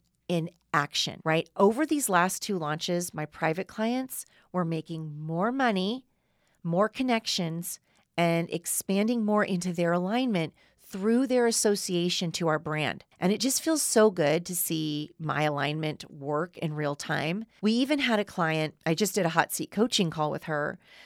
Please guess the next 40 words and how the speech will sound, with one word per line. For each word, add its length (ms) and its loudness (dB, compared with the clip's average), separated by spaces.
She 380 2
has 240 4
the 100 2
money 260 -2
line, 300 -6
and 100 -6
she 100 -2
said, 160 -4
"This 160 -2
is 140 -2
insane 560 0
how 100 0
this 240 -2
works," 340 0
because 480 0
she 560 0
was 160 6
on 200 6
my 100 6
live 300 4
event. 580 0
She 540 0
listened 420 0
to 100 0
her 140 2
sacral 480 4
and 180 0
was 180 2
a 60 0
yes. 680 0
And 100 2
as 100 2
soon 480 0
as 160 0
she 600 -2
purchased 840 -2
the 100 2
high 200 0
frequency 480 -6
formula, 560 -2